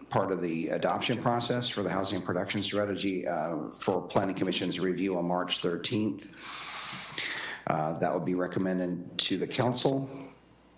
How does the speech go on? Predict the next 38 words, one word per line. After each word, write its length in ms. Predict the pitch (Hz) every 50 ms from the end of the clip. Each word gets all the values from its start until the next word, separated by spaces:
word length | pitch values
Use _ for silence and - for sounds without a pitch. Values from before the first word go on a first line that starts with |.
| - - - - - - - - - - - - - - - - - - - - - -
And 120 | 101 107
then 320 | 113 107 104 104 95 95 -
the 120 | 110 107 113
other 140 | 135 143
part 240 | 131 139 - 131 120
of 80 | 110 101
that 140 | 107 101 98
is 120 | 95 98
the 80 | 107 98
economic 540 | 95 - 123 104 98 98 101 95 90 98
opportunity 560 | 98 98 98 107 - - 120 117 117 117 113 113
analysis, 680 | 104 107 107 107 107 95 - - 104 90 - - -
and 120 | 92 90 90
the 60 | 90
planning 300 | 87 - 101 90 85 85
commission 480 | - - 92 92 85 - 92 90 90
would 120 | 90 90 78
be 100 | 85 87
hearing 440 | 85 - 104 98 92 90 92 85 87
that, 500 | 90 87 87 90 - - - - - - - - - -
we're 140 | - 95 95
anticipating, 580 | 90 85 113 101 - - - - 95 87 90 87
on 140 | 87 87 87
March 300 | 87 87 87 - - -
twenty-seventh. 1040 | - - - - - - - - - 107 107 107 117 95 - - - - - - - - - - - - - - - - - - - - - - - - - - - - - - - - - - - - - - -
And 200 | - - 90 92
then 100 | 101 95
the 80 | 92 90
council 460 | - - - 110 113 113 - 120 104
would 140 | 98 95 95
hear 200 | - 110 104 95
the 80 | 87
housing 320 | 85 101 101 95 - 98 85
production 460 | 87 98 92 90 90 - - 104 92
strategy 720 | - - 95 92 92 92 92 85 - 90 90 87 87 -
hearing 560 | - - - - 120 113 104 98 98 95 87
on 200 | 80 82 82 87
April 600 | 90 90 87 87 92 90 87 82 85 87 87 90